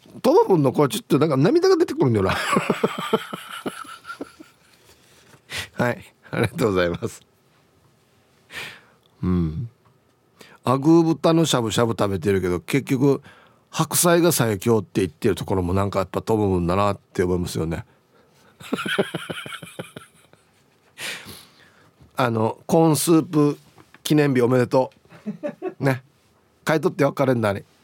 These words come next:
買った日、コーンスープ。<laughs> こんにちは。トグロを巻いて聞いているパイソン Zです。ニョロニョロ。こんにちは。本日のアンケート B です。旧正月のこっちがまだ残っています。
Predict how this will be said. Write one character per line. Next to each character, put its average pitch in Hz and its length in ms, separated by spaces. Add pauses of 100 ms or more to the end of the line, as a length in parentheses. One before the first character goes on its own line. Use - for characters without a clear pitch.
(600)
買 151 140
っ - 80
た 127 100
日、 107 200
コ 113 180
ー - 20
ン 98 40
ス 113 140
ー 98 40
プ。 110 160
<laughs> - 40 (3250)
こ 165 140
ん 185 80
に 185 100
ち 156 120
は。 175 120
ト 190 140
グ 190 120
ロ 202 100
を - 20
巻 185 160
い - 20
て 165 100
聞 175 200
い 160 60
て 160 80
い 147 80
る 127 80
パ 160 120
イ 165 60
ソ 139 140
ン 127 80
Z 135 260
で 113 80
す。 98 120
ニ 120 100
ョ 120 60
ロ 120 60
ニ 120 80
ョ 110 40
ロ。 107 240
こ 107 80
ん 104 40
に 98 60
ち 107 80
は。 98 200 (1400)
本 190 180
日 165 200
の 156 100
ア 160 60
ン 165 80
ケ 151 120
ー 117 40
ト 117 160
B 143 160
で 120 80
す。 - 220 (340)
旧 220 220
正 175 200
月 139 200
の 120 100
こ 147 120
っ - 80
ち 131 220
が 135 160
ま 147 140
だ 180 100
残 135 180
っ 110 60
て - 120
い 120 40
ま 85 140
す。 - 180